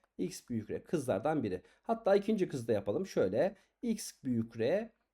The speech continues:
X küçük R. Şimdi erkeklere bakalım. X büyük R, Y.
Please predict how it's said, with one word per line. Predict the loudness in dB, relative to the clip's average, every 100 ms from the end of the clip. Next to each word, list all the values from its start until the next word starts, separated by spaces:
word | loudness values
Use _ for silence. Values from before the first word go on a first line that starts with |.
| _ -6
X | -6 -6
küçük | -8 -6 -8 -6
R. | -8 -8 _ _
Şimdi | -6 2 6
erkeklere | 6 4 0 2 2
bakalım. | 2 0 0 0 -10 _ _ _
X | -4 -2 -4 -4
büyük | 0 0 -2 0
R, | 2 4 2 -2
Y. | -6 -2 4 6 4